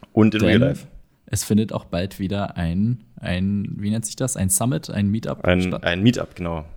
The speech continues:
Speaker 2: Ja.
Speaker 1: Tatsächlich. Das nächste Community Meetup steht bevor im November. Ähm, ja, wir freuen uns alle drauf.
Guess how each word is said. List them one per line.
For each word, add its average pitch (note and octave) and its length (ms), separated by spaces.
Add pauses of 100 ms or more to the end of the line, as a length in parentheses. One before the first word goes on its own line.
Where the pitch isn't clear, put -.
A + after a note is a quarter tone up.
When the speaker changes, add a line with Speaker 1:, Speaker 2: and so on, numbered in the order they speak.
(220)
Speaker 2:
Ja. G2+ 100
Speaker 1:
Tatsächlich. F2 500
Das - 160
nächste F#2+ 340
Community G2+ 640
Meetup F#2+ 320
steht - 260
bevor G#2+ 440 (840)
im A2 120
November. G2 680 (120)
Ähm, F2 540 (140)
ja, G#2 260
wir F#2 100
freuen G2+ 180
uns G2 100
alle G#2 120
drauf. G#2 460